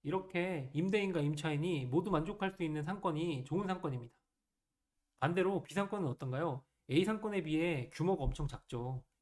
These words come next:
A 상권에 비해 백분의 일 규모밖에 매출이 일어나지 않을 거예요. 임차인도 높은 매출을 기대할 수 없고 임대인의 입장에서도 임대료를 높여달라는 말을 쉽게 꺼낼 수 없습니다. 만약에 경매로 A 상권 일 층 코너 상가와 B 상권 일 층 코너 상가가 나왔다고 하면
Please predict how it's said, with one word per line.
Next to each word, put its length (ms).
A 140
상권에 400
비해 400
백분의 380
일 120
규모밖에 580
매출이 320
일어나지 340
않을 240
거예요. 420
임차인도 540
높은 260
매출을 340
기대할 260
수 140
없고 540
임대인의 420
입장에서도 720
임대료를 420
높여달라는 480
말을 300
쉽게 240
꺼낼 240
수 120
없습니다. 480
만약에 460
경매로 680
A 140
상권 300
일 120
층 140
코너 240
상가와 540
B 140
상권 340
일 100
층 140
코너 220
상가가 300
나왔다고 440
하면 340